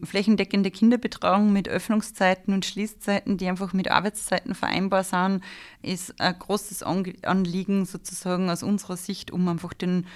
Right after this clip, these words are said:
ähm, dem Arbeitsleben gerecht zu werden, um das auch gut machen, machen zu können und gut managen zu können.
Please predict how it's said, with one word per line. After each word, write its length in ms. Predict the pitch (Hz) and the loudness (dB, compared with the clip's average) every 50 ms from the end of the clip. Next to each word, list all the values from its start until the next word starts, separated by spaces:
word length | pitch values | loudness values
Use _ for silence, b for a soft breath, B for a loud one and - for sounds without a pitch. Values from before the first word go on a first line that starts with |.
| B B B B B B B - | B B B B B B B -6
ähm, 720 | 180 175 170 175 175 180 175 175 175 175 175 175 175 - - - - - | -4 -2 0 0 2 2 2 2 2 2 2 0 -2 -4 -8 -14 -20 -20
dem 640 | - - - 50 - - 90 101 - - 180 180 170 | -18 -16 -16 -14 -12 -10 -10 -10 -8 -6 -4 -2 0
Arbeitsleben 600 | 95 139 165 190 196 - - - 185 180 196 190 | 2 2 2 2 0 -2 -2 -4 -2 0 0 0
gerecht 400 | 170 175 151 160 - - - - | 2 2 0 0 -2 -2 -6 -8
zu 120 | - 180 175 | -6 -4 -2
werden, 460 | 175 165 170 180 180 - 190 185 180 | 0 2 2 2 0 0 0 0 0
um 160 | 185 185 185 | 0 0 0
das 160 | 175 180 175 180 | -2 -2 -2 0
auch 220 | 165 160 170 - | 2 2 0 0
gut 240 | - 208 202 - - | 0 0 0 2 2
machen, 720 | 185 175 196 - - 196 180 156 175 170 - - - - | 0 0 -2 -2 -2 -4 -2 -2 -2 -4 -4 -6 -6 -6
machen 240 | 185 175 - 208 185 | -6 -4 -2 -2 -2
zu 80 | - - | -4 -4
können 200 | - 196 190 190 | -4 -2 0 0
und 180 | 185 180 175 | 0 -2 -2
gut 140 | - 185 175 | -4 -4 -4
managen 460 | 180 170 175 208 226 214 - 170 165 | -2 -2 0 0 -2 -2 -2 -4 -6
zu 120 | - - - | -8 -10 -12
können. 440 | - - 180 170 180 185 190 202 | -6 -2 0 0 2 2 0 0